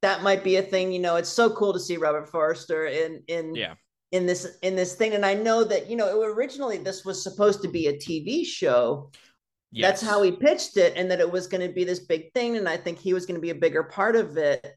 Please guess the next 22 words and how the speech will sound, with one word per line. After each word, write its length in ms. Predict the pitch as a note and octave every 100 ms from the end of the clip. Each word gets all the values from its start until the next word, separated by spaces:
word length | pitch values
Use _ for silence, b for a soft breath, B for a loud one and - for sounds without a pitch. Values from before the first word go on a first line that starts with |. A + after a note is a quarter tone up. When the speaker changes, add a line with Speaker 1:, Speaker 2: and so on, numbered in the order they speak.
| D#3+
Speaker 1:
And 240 | E3+ E3
then, 380 | E3 E3 D#3+ C#3 _ _
you 120 | A3
know, 180 | B3 F#3+
on 200 | - G3
the 80 | G#3+
Criterion, 880 | G#3 G#3+ G3+ - A3+ C#4+ C4 F3+ D#3+
there's 240 | F3+ D3
one 760 | C#3+ D3 E3+ G3+ G#3+ A3+ A3+ A3+ _ _ D3
deleted 480 | D#3 F3+ F3+ F3 D#3
scene. 520 | - E3 C3+ F#2+ C3+ C#3
And 100 | G3+
that's, 220 | D#4+ B3+
again, 420 | G3 G#3 A3+ A#2
how 220 | E3+ F3+
tight 260 | F3+ A#3 A3+
it 100 | F3
was. 200 | F3+ D3+
There's 160 | C#3+
one 360 | C3+ C#3 G3 C#4
deleted 400 | B3+ B3 A#3 A3+
scene 600 | - G3 F#3 F#3 G3 G3